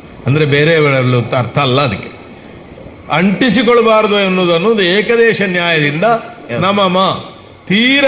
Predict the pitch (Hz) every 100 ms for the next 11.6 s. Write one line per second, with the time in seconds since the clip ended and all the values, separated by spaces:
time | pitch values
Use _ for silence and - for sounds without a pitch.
0 | 247 202 190 208 196 185 156 143 165 170
1 | 139 113 110 107 - 117 - 160 208 233
2 | 233 226 226 226 220 202 220 247 240 233
3 | 233 233 160 - - - - - 175 202
4 | 147 110 147 185 240 233 156 196 165 226
5 | 302 233 165 147 143 131 165 202 185 170
6 | 123 95 185 220 220 208 254 254 254 240
7 | 214 190 180 202 226 202 208 220 220 202
8 | 196 170 165 160 139 139 - - - -
9 | 143 175 180 190 175 170 180 160 170 175
10 | 131 113 147 208 185 180 185 160 160 160
11 | 156 143 - - -